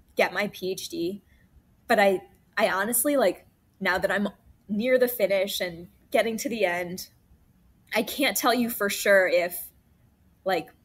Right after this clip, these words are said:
part of what motivated me was the challenge of, "Are you sure you want your P H D? Like,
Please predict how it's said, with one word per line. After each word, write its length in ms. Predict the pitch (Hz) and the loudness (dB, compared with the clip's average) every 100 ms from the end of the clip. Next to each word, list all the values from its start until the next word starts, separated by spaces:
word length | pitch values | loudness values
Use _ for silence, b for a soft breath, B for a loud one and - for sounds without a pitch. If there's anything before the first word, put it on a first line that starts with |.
| _ _ _ _ - | _ _ _ _ -20
part 260 | - 208 | -2 0
of 100 | 208 | 2
what 160 | 185 180 | 0 0
motivated 500 | 180 190 190 233 240 | -2 -2 -2 0 0
me 140 | 240 | -2
was 240 | 220 180 170 | -2 -2 -2
the 140 | - | -8
challenge 800 | 175 - 170 156 101 139 208 - - _ _ 175 | -10 -6 -6 -6 -10 -12 -12 -14 -18 _ _ -4
of, 360 | 160 165 - _ _ _ | -4 -4 -8 _ _ _
"Are 120 | - 196 | -6 -4
you 100 | 196 | -4
sure 220 | - 175 | -4 -4
you 140 | 185 | -4
want 160 | 214 190 | -6 -6
your 100 | 214 | -6
P 180 | 202 233 | -8 -8
H 180 | 220 - | -8 -8
D? 260 | 247 247 | -6 -6
Like, 160 | 190 180 | -6 -6